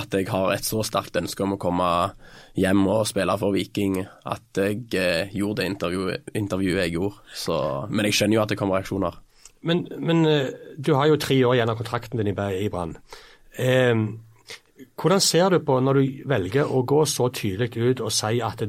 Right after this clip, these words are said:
Speaker 2: du vil spille for Viking, som er en konkurrent til Brann? Ehm, hvordan, i forhold til det å ha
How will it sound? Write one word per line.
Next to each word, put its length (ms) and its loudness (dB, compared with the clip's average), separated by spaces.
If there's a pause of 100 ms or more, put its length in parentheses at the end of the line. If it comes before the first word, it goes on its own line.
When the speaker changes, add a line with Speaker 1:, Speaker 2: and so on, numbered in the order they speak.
(100)
Speaker 2:
du 120 -2
vil 240 -2
spille 400 -4
for 140 -2
Viking, 460 -2
som 240 -2
er 80 -2
en 120 -4
konkurrent 680 -6 (200)
til 420 -2 (280)
Brann? 460 -4 (680)
Ehm, 300 0 (920)
hvordan, 400 4
i 100 -2
forhold 380 0
til 80 0
det 180 4
å 100 2
ha 180 2